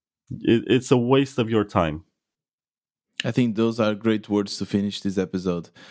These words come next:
Speaker 2: Vlad, where can we s-, hear you or s-, you know, follow you? Tell us about your socials. Tell us about,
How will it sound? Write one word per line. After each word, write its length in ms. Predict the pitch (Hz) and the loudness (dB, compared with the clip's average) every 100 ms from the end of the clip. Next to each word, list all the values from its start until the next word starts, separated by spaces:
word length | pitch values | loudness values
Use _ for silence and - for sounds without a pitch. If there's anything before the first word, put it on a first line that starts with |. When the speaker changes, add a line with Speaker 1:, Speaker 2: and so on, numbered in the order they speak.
| - | -2
Speaker 2:
Vlad, 360 | 120 135 113 | 4 4 2
where 320 | 90 110 143 147 | -2 2 2 2
can 320 | - 139 131 | 2 2 2
we 380 | 131 123 117 113 | 0 0 0 -4
s-, 380 | - - - _ - | -8 -12 -14 _ -2
hear 240 | - 131 | 4 4
you 440 | 127 123 123 123 117 | 4 2 2 2 0
or 160 | 104 | -2
s-, 280 | 104 - - - | -4 -6 -12 -8
you 220 | 52 80 | -4 0
know, 160 | 107 104 | 0 0
follow 340 | - 123 123 | 4 4 4
you? 420 | 120 117 117 123 _ _ _ - | 0 0 0 -4 _ _ _ 2
Tell 140 | 110 | 6
us 120 | 123 113 | 6 4
about 280 | 107 110 | 0 2
your 80 | 107 | 0
socials. 720 | - 123 123 - 120 117 117 | 0 2 2 2 2 2 0
Tell 120 | - 110 | 0 0
us 100 | 110 | 0
about, 440 | 98 104 98 - | -2 -2 -4 -14